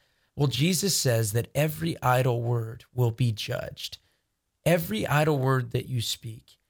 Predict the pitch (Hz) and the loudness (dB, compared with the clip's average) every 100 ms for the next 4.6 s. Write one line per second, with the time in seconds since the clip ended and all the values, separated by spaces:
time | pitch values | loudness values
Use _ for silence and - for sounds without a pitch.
0 | - 131 - 143 156 139 160 180 180 180 | 0 0 2 2 4 2 0 -2 -4 -2
1 | 151 143 135 - 117 120 127 131 127 - | 0 2 2 2 0 2 4 2 0 -8
2 | _ _ _ _ _ _ - - - - | _ _ _ _ _ _ -6 -2 -2 0
3 | 110 107 - - - _ _ _ _ _ | -2 -2 -4 -4 -6 _ _ _ _ _
4 | _ - 160 151 147 | _ 2 4 6 4